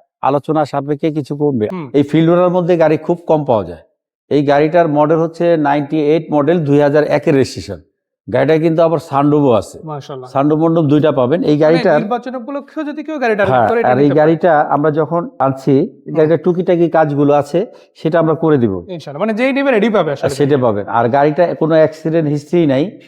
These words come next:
Speaker 2: হুম।
Speaker 1: ফার্স্ট পার্টির গাড়ি। হ্যাঁ, ফার্স্ট পার্টির গাড়ি।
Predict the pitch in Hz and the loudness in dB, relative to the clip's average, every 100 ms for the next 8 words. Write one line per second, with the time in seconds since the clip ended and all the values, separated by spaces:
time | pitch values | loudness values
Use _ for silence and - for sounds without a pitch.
0 | - 165 123 156 156 170 160 156 123 87 | -14 -10 -2 -2 -2 -2 0 2 2 0
1 | 76 - _ _ _ - 220 135 - 139 | -8 -20 _ _ _ -4 -2 -2 -2 -6
2 | - 156 156 156 139 143 | -4 -4 -2 0 2 0